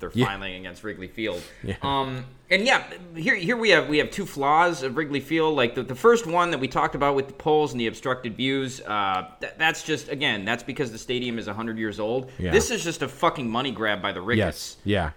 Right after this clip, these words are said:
Speaker 2: No, exactly. Yeah. It's, it's super obnoxious and just, like, you know, and it's a perfect place for people, uh, who don't give a shit about the game, like the very people that annoy the fuck out of us. Um, it's a cl-, special club just for them. <laughs>
Speaker 1: Yep.
Speaker 2: So that's
Speaker 1: Yeah.
Speaker 2: cool.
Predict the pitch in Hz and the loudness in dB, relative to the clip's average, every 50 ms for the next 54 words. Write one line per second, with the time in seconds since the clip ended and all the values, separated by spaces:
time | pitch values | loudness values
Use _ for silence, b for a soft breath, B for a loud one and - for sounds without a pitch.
0 | - - 104 107 104 98 101 107 104 101 117 110 107 - 95 85 90 98 90 82 | -6 -2 0 2 2 2 2 0 2 2 4 2 2 0 -2 -4 -2 -2 -2 -2
1 | 87 92 92 - 110 110 - - - - 127 117 - 117 107 98 92 98 95 98 | -2 -4 -6 -6 -6 -6 -6 -6 -4 -2 -2 0 2 2 2 2 2 0 0 0
2 | 95 - - 95 90 - - - 87 87 85 90 85 - - 90 85 82 80 - | -2 -2 -2 -4 -4 -4 -6 -8 -8 -6 -6 -6 -6 -6 -6 -4 -4 -4 -6 -8
3 | - b b b b b b b b b b b b - 110 113 110 98 98 104 | -12 b b b b b b b b b b b b -2 0 0 2 2 0 0
4 | 101 113 113 113 107 - 123 104 - 131 131 120 123 113 - 127 120 113 110 - | 0 0 0 0 0 0 -2 2 4 4 4 4 4 2 4 4 4 4 2 0
5 | 107 98 85 117 107 - 107 104 101 98 95 95 98 95 90 87 87 98 101 90 | -4 -4 -2 -2 -2 0 2 2 2 2 2 2 0 0 0 -2 -2 -2 -2 0
6 | 101 101 98 92 87 - 95 90 87 - - 107 101 98 98 92 87 - 90 82 | 0 0 -2 -2 -2 -4 -4 -4 -2 -2 0 0 0 2 0 0 0 -2 -4 -4
7 | 95 95 95 95 95 90 87 87 85 85 82 - - 87 82 80 92 92 90 87 | -2 -2 0 0 0 0 -2 -2 -2 -4 -6 -6 -6 -8 -4 -2 -2 -2 -2 -2
8 | - 98 90 - 90 85 80 82 80 76 - - - - - 90 90 90 87 80 | -2 -4 -4 -2 -4 -4 -2 -4 -4 -6 -8 -14 -16 -10 -6 -4 -4 -2 -2 -4
9 | 80 73 80 - - 98 87 82 90 85 80 76 73 76 76 73 73 - - B | -4 -6 -8 -6 -4 -4 -4 -2 -4 -4 -4 -4 -6 -6 -8 -8 -8 -10 -12 B
10 | B B B B B - 80 82 80 80 80 85 82 - 87 82 - - 92 92 | B B B B B -10 -8 -6 -4 -4 -4 -6 -6 -6 -8 -8 -6 -8 -8 -6
11 | - - 147 139 - 131 107 - - 135 120 104 92 107 101 - - 95 98 101 | -2 2 2 2 2 2 0 2 4 4 4 4 2 -2 -2 -2 -4 -4 -2 0
12 | 95 87 80 80 - - - B B B B B B - 143 - 170 - 127 120 | -2 -2 -2 -6 -8 -12 -16 B B B B B B 2 4 6 6 6 6 4
13 | - - 120 113 117 135 123 - 196 160 127 123 113 104 95 | 2 2 2 4 4 4 4 6 6 6 6 6 4 4 2